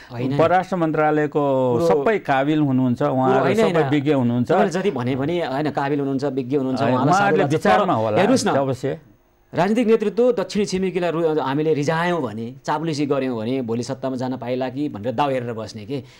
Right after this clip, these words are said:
Speaker 1: यो, यो हाम्रो मात्रै आशंका होइन। यहाँ प्रत्येक व्यक्ति, विशेष गरी दक्षिणी छिमेकीको कोही, कोही रिसाउलान् कि मैले यो काम गर्दाखेरि भनेर डराउने, काम गर्न नसक्ने खालको लघुताभास,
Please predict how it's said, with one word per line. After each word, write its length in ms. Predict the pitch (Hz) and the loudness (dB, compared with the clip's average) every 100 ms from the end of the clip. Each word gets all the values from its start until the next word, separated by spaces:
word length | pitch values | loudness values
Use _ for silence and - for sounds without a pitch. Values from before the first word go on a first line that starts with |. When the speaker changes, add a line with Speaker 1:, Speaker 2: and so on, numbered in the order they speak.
| - | -4
Speaker 1:
यो, 140 | 190 220 | 2 4
यो 100 | 220 | 4
हाम्रो 280 | - 147 180 | 2 -2 0
मात्रै 180 | 196 | 2
आशंका 340 | 196 165 156 139 | 2 0 -2 -2
होइन। 200 | 107 101 95 - _ - | -4 -10 -12 -20 _ -4
यहाँ 80 | 175 | 0
प्रत्येक 420 | - - 277 240 | 2 2 2 0
व्यक्ति, 800 | 175 143 185 139 175 220 247 190 - _ 117 | -2 -4 -4 -4 -4 -2 -4 -8 -16 _ -8
विशेष 300 | 151 190 170 | -2 -2 0
गरी 160 | 180 | 0
दक्षिणी 300 | 165 156 170 | 0 0 -2
छिमेकीको 380 | 156 156 147 165 | -4 -4 -4 -4
कोही, 220 | 175 160 | -4 -4
कोही 180 | 147 160 | -2 -2
रिसाउलान् 400 | 143 151 147 143 | 0 0 -2 -2
कि 80 | 160 | -2
मैले 200 | 147 151 | 0 0
यो 60 | |
काम 200 | 143 135 | -2 -4
गर्दाखेरि 460 | 135 131 135 127 139 - - - - | -4 -4 -4 -4 -6 -8 -20 -20 -12
भनेर 280 | 113 123 110 | -6 -6 -4
डराउने, 500 | 117 127 139 147 175 | -4 -2 -2 -4 -4
काम 260 | 131 127 | -4 -2
गर्न 340 | 120 117 110 123 | -2 -4 -6 -6
नसक्ने 420 | 123 131 151 165 | -8 -6 -6 -8
खालको 500 | - 113 113 117 107 | -10 -10 -10 -10 -10
लघुताभास, 920 | 95 110 110 135 160 160 165 196 - | -8 -8 -6 -4 -2 -2 -4 -6 -10